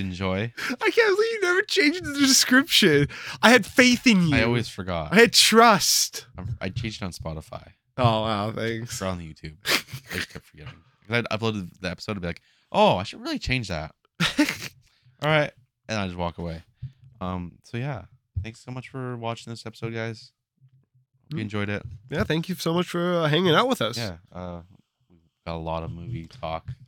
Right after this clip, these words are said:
Speaker 1: this week.
Speaker 2: So we had so much more to talk about. We'll have to talk about it next week.
Speaker 1: Yeah, if you guys wanna see more of our, uh, Star Wars talk, Patreon links in the description down below. So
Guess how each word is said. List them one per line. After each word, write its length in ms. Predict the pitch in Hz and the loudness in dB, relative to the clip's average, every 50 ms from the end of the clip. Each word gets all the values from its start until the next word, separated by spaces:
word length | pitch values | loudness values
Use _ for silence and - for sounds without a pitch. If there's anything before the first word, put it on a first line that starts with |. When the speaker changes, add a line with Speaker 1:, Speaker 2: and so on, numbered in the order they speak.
| - - - | -20 -20 -20
Speaker 1:
this 140 | _ _ _ _ | _ _ _ _
week. 120 | 82 80 | -4 0
Speaker 2:
So 440 | - - - - - - - 151 175 | 2 4 6 6 6 8 8 8 6
we 160 | 156 165 175 | 6 6 4
had 120 | 160 143 | 4 4
so 160 | 131 - 156 143 | 4 4 6 6
much 160 | 143 135 139 | 6 4 4
more 140 | 143 135 131 | 2 0 2
to 60 | 120 | 2
talk 180 | 131 123 127 | 2 2 4
about. 200 | 123 120 113 117 127 | 2 2 0 2 2
We'll 100 | 131 131 | 2 2
have 80 | 123 | 2
to 60 | - - | 2 0
talk 120 | 139 127 | 0 0
about 140 | 120 123 117 | 0 -2 -2
it 60 | 117 | -2
next 240 | 117 117 120 - - | -4 -4 -4 -8 -10
week. 160 | - 131 127 | -10 -8 -4
Speaker 1:
Yeah, 320 | - 147 170 160 135 107 92 | 0 2 4 4 4 4 2
if 140 | 90 95 113 | 0 -4 -2
you 80 | 139 143 | -2 -4
guys 100 | 139 131 | -2 0
wanna 160 | 135 123 117 | -2 -2 -2
see 140 | - 117 110 | -2 -6 -6
more 540 | 107 110 113 117 113 107 98 95 98 98 - - _ _ - - | -6 -4 -4 -4 -4 -4 -4 -6 -8 -10 -14 -20 _ _ -14 -12
of 180 | 92 90 87 | -10 -10 -8
our, 500 | 90 87 87 85 82 82 85 78 - - _ _ _ _ _ | -8 -8 -8 -8 -8 -10 -12 -14 -16 -20 _ _ _ _ _
uh, 280 | - 92 90 82 87 87 - - | -16 -12 -12 -10 -10 -10 -12 -14
Star 180 | - - 143 131 | -12 -10 -8 -8
Wars 120 | 127 117 | -8 -10
talk, 320 | - - 117 123 147 - - - - - - - _ - _ - _ _ _ _ _ - - - _ _ _ _ _ _ | -8 -6 -6 -6 -6 -6 -10 -18 -20 -20 -20 -20 _ -20 _ -20 _ _ _ _ _ -16 -16 -16 _ _ _ _ _ _
Patreon 220 | 139 143 - 147 | -14 -10 -8 -8
links 160 | 139 139 - - | -8 -6 -8 -8
in 40 | 135 | -10
the 40 | 127 | -10
description 260 | 131 135 127 127 127 | -10 -10 -12 -10 -8
down 140 | 131 131 131 | -8 -8 -6
below. 380 | 131 131 139 156 165 143 98 - | -6 -4 -4 -4 -6 -6 -8 -14
So 540 | _ - - - 90 87 87 85 82 80 | _ -20 -14 -12 -10 -8 -8 -10 -12 -14